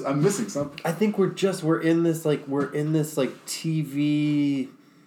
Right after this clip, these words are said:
Speaker 2: um, renaissance here,
Speaker 1: Yeah.
Speaker 2: where it's just, like, people are looking for these digestible doses of stories.
Speaker 1: Yeah.
Speaker 2: Where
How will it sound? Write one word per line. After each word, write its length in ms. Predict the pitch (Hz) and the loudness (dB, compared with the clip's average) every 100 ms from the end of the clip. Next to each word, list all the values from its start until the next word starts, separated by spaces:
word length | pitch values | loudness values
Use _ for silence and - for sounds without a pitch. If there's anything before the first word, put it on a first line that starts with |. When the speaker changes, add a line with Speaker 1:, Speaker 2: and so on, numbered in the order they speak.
| _ - _ _ _ _ _ - - - 165 - - - - - - - | _ -20 _ _ _ _ _ -20 -20 -20 -20 -20 -20 -20 -20 -20 -20 -8
Speaker 2:
um, 440 | 120 113 104 101 | -4 -4 -4 -6
renaissance 840 | 107 120 143 127 - 87 87 - - | 0 2 2 -2 -6 -10 -12 -16 -18
here, 320 | - 110 104 | -4 0 0
Speaker 1:
Yeah. 60 | 98 | 0
Speaker 2:
where 180 | 104 101 | -2 -4
it's 140 | 95 | -4
just, 220 | - 107 | -8 -6
like, 140 | 110 101 - - - - _ - | -4 -6 -10 -20 -20 -20 _ -6
people 360 | 143 131 135 | -4 0 4
are 120 | 127 | 4
looking 480 | 107 113 120 123 117 | 2 0 0 -2 -6
for 220 | 110 107 | -4 -4
these 260 | 95 98 92 | -4 -6 -8
digestible 720 | 101 95 92 104 - 101 95 | -6 -6 -4 -6 -6 -8 -8
doses 560 | 92 98 98 - 90 82 | -8 -6 -6 -8 -12 -12
of 120 | 82 | -14
stories. 840 | - - 95 92 92 87 85 - - | -14 -8 -6 -6 -8 -10 -14 -20 -16
Speaker 1:
Yeah. 260 | - 107 95 | -8 -4 -4
Speaker 2:
Where 720 | - 113 110 92 92 92 92 | -6 -6 -4 -4 -6 -8 -10